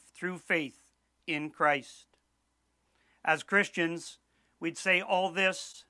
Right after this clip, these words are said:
and more. We're defined by those things we believe. But we also know being a Christian is about more than just good doctrine. It's a way of life. This set of truths is so powerful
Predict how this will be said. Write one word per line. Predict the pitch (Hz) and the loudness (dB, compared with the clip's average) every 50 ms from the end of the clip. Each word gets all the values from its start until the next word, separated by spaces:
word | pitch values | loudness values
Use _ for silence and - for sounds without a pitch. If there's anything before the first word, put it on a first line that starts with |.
| _ - | _ -4
and | 165 160 165 175 175 156 | -2 0 0 0 -2 -6
more. | 160 165 175 175 156 139 131 - _ _ _ _ _ _ _ _ _ _ _ _ _ _ _ _ _ - | -4 -2 0 0 0 0 -2 -4 _ _ _ _ _ _ _ _ _ _ _ _ _ _ _ _ _ -2
We're | - 170 180 | 0 0 2
defined | 175 190 165 - - 208 208 208 185 160 147 139 127 117 - | 2 0 -2 2 6 8 8 8 8 6 2 -2 -6 -10 -6
by | - 147 143 | -4 -2 -2
those | 131 143 143 135 - | -2 -4 -8 -8 -6
things | - 180 170 165 170 160 135 | -2 -2 0 0 -2 -4 -6
we | 143 151 156 | -8 -8 -8
believe. | 151 151 160 170 175 170 156 139 - - _ _ _ _ _ _ _ _ _ _ _ _ _ _ _ - | -6 -6 -4 -4 -4 -4 -4 -6 -8 -14 _ _ _ _ _ _ _ _ _ _ _ _ _ _ _ 2
But | 156 165 180 180 - _ _ _ _ _ _ _ _ | 4 6 6 4 2 _ _ _ _ _ _ _ _
we | - 165 175 | -2 2 6
also | 196 202 196 196 - 196 | 6 6 6 4 0 0
know | 190 190 202 208 196 175 | 2 4 4 6 4 4
being | 151 160 175 180 175 165 | 2 -2 -2 0 0 0
a | 160 | -2
Christian | 151 - 208 220 214 - - - 147 139 139 135 _ _ _ _ - | -2 -2 -2 -2 -2 -4 -6 -8 -8 -8 -10 -12 _ _ _ _ -10
is | 165 139 143 | -10 -8 -4
about | 147 147 156 156 165 - | 0 2 2 2 0 -2
more | 185 165 175 185 170 151 139 139 | -2 -2 2 2 2 2 2 0
than | 127 143 143 143 | -4 -6 -8 -4
just | 127 165 160 156 - - | -2 -2 -2 -2 -4 -4
good | 165 165 160 143 | -2 -2 -2 2
doctrine. | 147 160 165 165 165 _ - 139 127 127 _ _ _ _ _ _ _ _ _ _ _ _ _ _ - | 4 4 4 4 2 _ -8 -10 -10 -12 _ _ _ _ _ _ _ _ _ _ _ _ _ _ -8
It's | 170 160 - | -6 -4 -2
a | 170 | -2
way | 151 156 170 170 170 | 2 2 4 4 4
of | 170 165 | 2 2
life. | 170 170 170 165 156 135 - - - _ _ _ _ _ _ _ _ _ _ _ _ _ _ _ _ _ _ _ _ _ _ _ _ - | 6 8 8 8 8 4 -2 -12 -20 _ _ _ _ _ _ _ _ _ _ _ _ _ _ _ _ _ _ _ _ _ _ _ _ -2
This | 170 196 202 | 0 0 2
set | - - - 196 185 196 196 - _ _ _ _ - | 0 0 2 4 4 4 4 0 _ _ _ _ -8
of | 151 135 - | -8 -8 -4
truths | - 190 196 202 208 202 - - - - - - | -2 0 0 0 0 -4 -8 -12 -12 -12 -10 -10
is | 165 139 | -10 -10
so | - - - 185 196 226 | -8 -2 0 2 2 2
powerful | 208 - 208 208 208 202 180 170 - - 151 139 131 - | 2 4 6 6 6 6 4 0 -2 -4 -6 -6 -6 -8